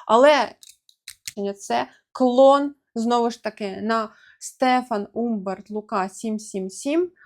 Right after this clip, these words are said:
Аромат називається God of Fire або якось так. Такий блакитний, гарний флакон. Ось це його клон. Якщо ви знайомі з цим ароматом, він вам подобається, обов'язково я вам раджу придбати ось цей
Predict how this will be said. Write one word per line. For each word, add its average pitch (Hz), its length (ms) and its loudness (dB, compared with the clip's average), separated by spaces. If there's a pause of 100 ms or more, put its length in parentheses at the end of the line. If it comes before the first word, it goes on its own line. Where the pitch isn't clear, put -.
Аромат 220 380 -2
називається 214 760 -4
God 214 300 -2
of 208 140 -6 (180)
Fire 240 260 -2
або 202 280 -6
якось 220 360 -6
так. 190 260 -8
Такий 214 220 -6
блакитний, 226 680 -2
гарний 208 500 0
флакон. 277 460 -2
Ось 220 160 -10
це 247 160 2
його 233 240 0
клон. 233 400 -4 (300)
Якщо 254 280 0
ви 269 100 0
знайомі 247 480 -2
з 208 80 -12
цим 220 260 -6
ароматом, 214 500 -4
він 214 300 -4
вам 208 340 -4
подобається, 214 680 -6 (320)
обов'язково 254 960 0
я 220 160 0
вам 208 180 -2
раджу 214 460 -4
придбати 202 640 -4
ось - 180 -16
цей 202 360 -8